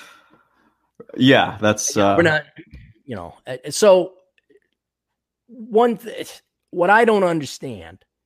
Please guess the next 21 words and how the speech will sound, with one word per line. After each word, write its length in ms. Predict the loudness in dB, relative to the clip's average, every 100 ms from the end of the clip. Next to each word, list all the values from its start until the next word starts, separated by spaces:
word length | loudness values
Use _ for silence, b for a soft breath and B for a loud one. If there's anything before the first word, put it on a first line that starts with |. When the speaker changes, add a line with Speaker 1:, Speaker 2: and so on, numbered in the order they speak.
| _ _ _ _ _ _ _ _ _ _ _ _ _ _ _ _ _ _ _ _ _
Speaker 2:
is, 440 | 0 6 6 4 0
okay, 300 | -2 2 2
you 140 | 2 2
got 200 | 0 0
the 80 | -6
Star 460 | -8 -2 2 2
Wars 380 | 2 0 -2 -4
universe. 640 | -4 -4 -4 -6 -8 -10 -20 _ _ _ _ _ _ _ _ _ _ _ _ -6
Does 220 | 0 2
it 120 | 2 0
always 340 | 2 2 2
have 200 | 0 -2
to 60 | -2
have 220 | -2 -2
a 40 |
tie-in 760 | -4 -4 -4 -2 -2 -2 -4 -6 _ _ _
to 680 | -6 -2 -2 -2 -6 -10 -18 _
what 320 | -14 -6 -4
was 160 | -4 -4
originally 600 | -2 -2 -2 -4 -4 -6
canon? 580 | -8 -10 -6 -6 -6